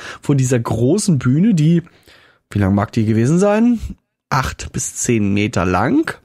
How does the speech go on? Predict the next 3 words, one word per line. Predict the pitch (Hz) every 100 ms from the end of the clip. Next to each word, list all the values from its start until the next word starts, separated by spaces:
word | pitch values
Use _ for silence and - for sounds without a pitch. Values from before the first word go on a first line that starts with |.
| - _ _ _ _ _ _ _ -
sechs | 127 120 - -
Meter | 131 117 107 104 92 98 101
hoch. | 139 185 339 - -